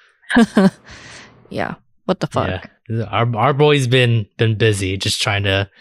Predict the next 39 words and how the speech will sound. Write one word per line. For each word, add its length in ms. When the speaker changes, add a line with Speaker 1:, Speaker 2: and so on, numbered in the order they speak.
Speaker 1:
Mm-hmm. 580
Speaker 2:
to 100
save 260
as 180
much 180
people 600
as 200
he 100
can. 420
So 380
just 140
the 60
fact 220
that 80
we're 100
going 200
to, 60
like, 300
other 220
people's 400
houses 540
and 120
you 100
can 140
see, 760
uh, 220
the 120
shadow 400
burn 400
on 120
the 100
floor 300
and 100
stuff 200
like 160
that, 220
like, 260
"Oh, 200
fuck." 680